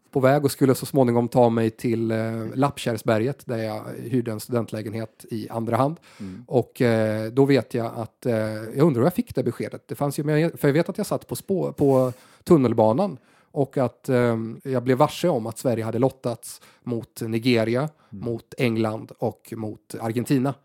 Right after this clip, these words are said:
Speaker 2: Mm.
Speaker 1: i V M tjugohundratvå. Eh, kan det ha varit någon medresenär som helt enkelt sa det då? För det
Speaker 2: Fan,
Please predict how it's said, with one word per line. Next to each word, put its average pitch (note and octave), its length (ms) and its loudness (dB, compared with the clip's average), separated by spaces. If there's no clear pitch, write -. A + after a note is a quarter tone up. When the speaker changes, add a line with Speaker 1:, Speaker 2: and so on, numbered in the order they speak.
Speaker 2:
Mm. F2+ 180 -14
Speaker 1:
i B2+ 80 2
V A#2+ 120 4
M A2 100 -2
tjugohundratvå. A2 640 -4
Eh, A2 580 -4
kan C#3 140 -2
det D3+ 60 4
ha E3 80 2
varit - 100 -4
någon B2+ 160 2
medresenär B2 480 0
som F3 140 -6
helt C#3+ 140 0
enkelt A#2+ 180 -6
sa A#3 500 -2
det B2+ 120 -4
då? C#3 180 -8
För C#3+ 140 4
det C#3+ 120 8
Speaker 2:
Fan, C#3+ 100 2